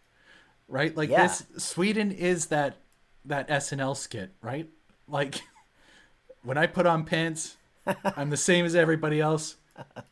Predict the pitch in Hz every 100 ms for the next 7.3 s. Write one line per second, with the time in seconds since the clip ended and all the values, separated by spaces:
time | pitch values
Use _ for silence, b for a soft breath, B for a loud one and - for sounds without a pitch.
0 | - 147 151 151 151 151 147 147 131 147
1 | 135 123 139 - 95 - - 240 - -
2 | - - - - - - 147 156 - -
3 | - - - _ B B B B B -
4 | 139 185 101 - _ _ _ - 147 147
5 | 156 160 120 156 123 98 - - 139 110
6 | - - - 156 175 175 151 151 185 196
7 | 123 82